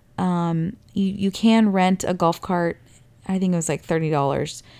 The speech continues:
and you can drive all around the island, but it was definitely worth it. It was so fun.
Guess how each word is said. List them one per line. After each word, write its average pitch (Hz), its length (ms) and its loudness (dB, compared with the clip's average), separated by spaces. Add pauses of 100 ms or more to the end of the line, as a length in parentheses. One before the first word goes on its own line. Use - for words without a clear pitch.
(240)
and 170 260 0
you 165 80 -4
can 175 260 -2 (220)
drive 165 320 2
all 165 200 4
around 170 220 2
the - 100 -2
island, 151 640 -2
but 127 240 0 (680)
it 214 100 4
was 196 280 2 (920)
definitely 151 500 -4
worth - 300 -8
it. - 220 -8
It - 80 -14
was 185 200 -6
so - 260 -2
fun. - 380 -8